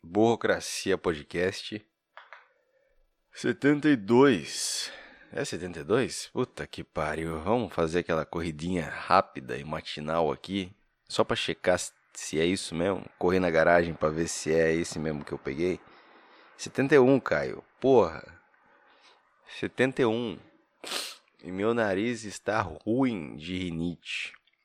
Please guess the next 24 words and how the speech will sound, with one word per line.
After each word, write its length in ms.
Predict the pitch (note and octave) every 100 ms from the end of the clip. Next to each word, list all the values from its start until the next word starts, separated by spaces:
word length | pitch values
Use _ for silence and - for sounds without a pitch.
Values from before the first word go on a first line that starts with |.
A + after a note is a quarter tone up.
| _ _ _ _ _ _ _ - _ B1
Seguinte, 600 | - - G2 E2+ C#2+ -
sabe 200 | F#2+ -
que 40 |
eu 40 | B2+
acordei 440 | - F2 D#2 F2+
hoje 320 | E2+ D#2 C2 - _ -
lembrando 540 | F2 E2 D#2 F2 F2+
de 100 | D#2+
muitas 360 | D#2+ G2 G#2 F#2+
histórias, 920 | D#2 - - D#2 D#2 C#2 - - - _ _ _ _ _ _ _ _ _ _ _ _ _ _
muitas 280 | B2 C#3 C3+
histórias 680 | A2+ - - F#2+ G#2+ G#2 F2+
de, 380 | D#2+ E2+ F2 E2
hum, 400 | D#2 C#2+ C2 G#1+ _ _ -
entrevistas 580 | F#2+ G2 F2+ A2+ - G#2
de 80 |
emprego. 580 | G#2 E2 - F2+ C#2+ - - _ _ _ - - - - _
Porque 140 | -
eu 60 | D3+
fiz 200 | - D#3+
bastantes 760 | C#3+ C#3 - - A#2+ C#3 - F2+
entrevistas, 600 | - D#2+ D#2 E2+ - D2+
bastante, 840 | D#2 - _ G#2 G2+ - G#1+ - _ _ _
bastantes. 880 | C#2+ C#2+ - E2 D#2 - - -